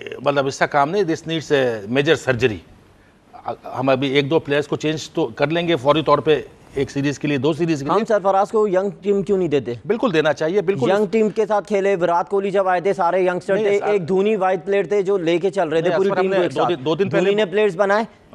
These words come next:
Speaker 2: धोनी बैक ऑफ हुए,
Speaker 1: नहीं, नहीं,
Speaker 2: वो
Speaker 1: दो
Speaker 2: विराट कोहली फ्रंट पे आए, वो अब टीम को लेके चल रहे हैं।
Speaker 1: नहीं,
Speaker 2: तो
Speaker 1: हम
Speaker 2: हम
Speaker 1: दो,
Speaker 2: क्यों नहीं कर
Speaker 1: नहीं,
Speaker 2: सकते
Speaker 1: दो दिन
Speaker 2: इसी
Speaker 1: पहले जब हम प्रोग्राम, अ, स्टार्ट में हम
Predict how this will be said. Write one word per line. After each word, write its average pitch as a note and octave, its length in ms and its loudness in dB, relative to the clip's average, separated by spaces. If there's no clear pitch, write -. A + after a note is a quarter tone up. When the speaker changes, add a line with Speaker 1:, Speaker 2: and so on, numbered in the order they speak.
Speaker 2:
धोनी F#3 240 2
बैक F3+ 220 2
ऑफ G3 180 2
हुए, G#3 200 2
Speaker 1:
नहीं, D#3 240 -6
नहीं, G3+ 100 -2
Speaker 2:
वो E3 60 0
Speaker 1:
दो E3 200 2
Speaker 2:
विराट D#3+ 320 0
कोहली G3 220 0
फ्रंट F#3 340 0
पे G3 60 0
आए, G3 200 0
वो D#3+ 180 0
अब F3 120 0
टीम F#3+ 200 2
को F#3 100 2
लेके F3 240 2
चल D#3 180 2
रहे B2+ 120 -4
हैं। B2+ 80 -8
Speaker 1:
नहीं, E3 100 -2
Speaker 2:
तो F3 40 4
Speaker 1:
हम F#3 40 4
Speaker 2:
हम F#3+ 80 2
Speaker 1:
दो, G3+ 60 0
Speaker 2:
क्यों A3+ 140 2
नहीं A#3 100 2
कर G#3 80 2
Speaker 1:
नहीं, F#3+ 100 0
Speaker 2:
सकते D#3 120 -2
Speaker 1:
दो E3 60 2
दिन F3 120 2
Speaker 2:
इसी D3 60 -8
Speaker 1:
पहले E3 180 0
जब F3 140 0
हम D#3 160 -2
प्रोग्राम, C#3+ 440 0
अ, A2+ 40 -12
स्टार्ट C#3+ 360 2
में D#3+ 80 2
हम B2+ 240 -2